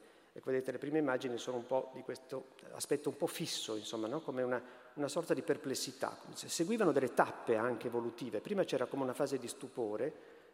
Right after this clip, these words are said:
vedete questa sorta di dispersione, però guardate lo sguardo, non si fissa più in un punto preciso, tende a vagare un po'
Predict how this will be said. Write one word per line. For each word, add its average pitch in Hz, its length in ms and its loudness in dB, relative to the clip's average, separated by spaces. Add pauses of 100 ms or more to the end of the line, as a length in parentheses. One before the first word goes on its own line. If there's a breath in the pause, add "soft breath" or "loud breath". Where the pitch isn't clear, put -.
(100)
vedete 127 300 -6
questa 120 260 -8
sorta 131 360 -4
di - 260 -6
dispersione, 160 600 0
però 160 300 -2
guardate 190 280 2
lo 170 100 2
sguardo, 127 480 4
non 131 160 2
si - 140 -4
fissa 160 340 -2
più 202 260 2 (360 loud breath)
in 139 100 -2
un 131 100 0
punto 139 280 -2
preciso, 127 640 -4
tende 175 240 0
a 127 60 4
vagare 123 440 2
un 120 180 -4
po' 120 240 0